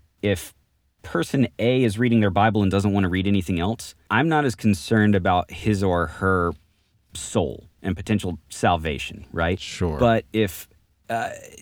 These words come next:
Speaker 1: depending where they're at, I, I might also be more concerned about them being a jerk
Speaker 2: De-,
Speaker 1: than
Speaker 2: yes.
Speaker 1: person B.
Speaker 2: Yeah.
Speaker 1: Um,
Speaker 2: Yeah.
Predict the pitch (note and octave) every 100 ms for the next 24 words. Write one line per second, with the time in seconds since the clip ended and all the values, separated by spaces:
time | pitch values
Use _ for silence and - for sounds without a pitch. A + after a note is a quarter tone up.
0 | A2+ A#2 G#2 G#3 A3+ F#3 E3+ C3+ A2 D3
1 | D3 A#2+ - - _ _ _ - B2 D3+
2 | - - A2+ A2+ B2 D3+ E3+ - C#3+ -
3 | E3+ A#2 A#2+ A2+ A2 G#2 - A2+ G#2 A2+
4 | C#3 D3 - A2+ - A#2+ A2+ G2+ G2 A#2
5 | A#2 A2 A2+ G2 D#2 F#2 E2 F#2 - G#2
6 | - - - A2+ A#2+ G#2+ G2 - A2+ -
7 | G2+ F2+ C#2+ A#1+ - _ _ _ G1+ -
8 | - G2+ F2+ E2 - -